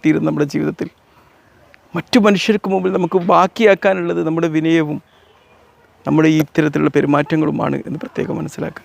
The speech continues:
അതുപോലെ നമ്മുടെ വെല്ലുവിളികൾ നേരിടാനുള്ള ഒരു ധൈര്യമാണ് നമ്മുടെ ജീവിതത്തിൽ നമുക്ക് ആവശ്യം. ഒരുപാട് പ്രശ്നങ്ങൾ വരുമ്പം അതിലിങ്ങനെ പത്തി മടക്കി ഇങ്ങനെ നിൽക്കല്ല ചെയ്യണം, ധൈര്യത്തോടെ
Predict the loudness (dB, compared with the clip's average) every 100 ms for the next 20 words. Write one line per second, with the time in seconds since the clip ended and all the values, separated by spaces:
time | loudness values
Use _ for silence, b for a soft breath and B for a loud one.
0 | -2 2 6 6 6 4 4 4 4 2
1 | 2 4 2 2 2 0 0 2 4 4
2 | 6 4 6 4 4 4 4 2 0 -2
3 | -2 -2 -2 -2 -2 -2 -2 -2 -8 -14
4 | -14 _ _ _ _ _ _ _ _ _
5 | _ _ -20 -20 -20 _ -20 _ _ _
6 | -20 _ _ _ -2 2 4 4 2 4
7 | 4 6 6 4 0 -4 _ _ _ _
8 | _ _ 2 4 6 6 4 4 0 2
9 | 2 4 2 0 0 2 2 2 0 -2
10 | 4 6 6 6 4 4